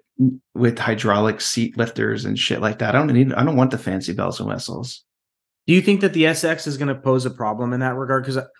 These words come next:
Speaker 2: I know, I know a big complaint of the S C is that it's too narrow for a lot of people, and I understand that.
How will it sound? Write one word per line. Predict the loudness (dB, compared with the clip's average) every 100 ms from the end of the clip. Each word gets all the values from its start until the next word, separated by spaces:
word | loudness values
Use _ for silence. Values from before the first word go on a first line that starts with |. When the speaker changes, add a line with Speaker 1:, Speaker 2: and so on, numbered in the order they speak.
| _ _ 4
Speaker 2:
I |
know, | 6 8 6
I | 6
know | 6 6
a |
big | 4 2
complaint | 2 4 4
of | 6
the | 4
S | 0
C | 0 -2
is | 0
that | -4
it's | -4 -4
too | -2
narrow | -2 -2 -4 -4
for | -2
a | 0
lot | 0
of | 0
people, | -4 -4
and | 2
I | 4
understand | 4 2 -2 -2
that. | -6